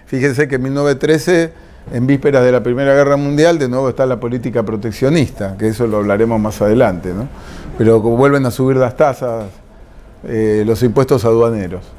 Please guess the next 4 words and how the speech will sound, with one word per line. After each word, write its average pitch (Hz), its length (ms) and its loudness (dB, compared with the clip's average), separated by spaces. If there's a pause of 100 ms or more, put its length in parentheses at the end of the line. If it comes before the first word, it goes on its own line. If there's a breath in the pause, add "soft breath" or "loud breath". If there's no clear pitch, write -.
(180)
¿no 117 80 -6
es 107 60 -8
cierto? 160 360 -2 (960 loud breath)
Entonces, 147 680 0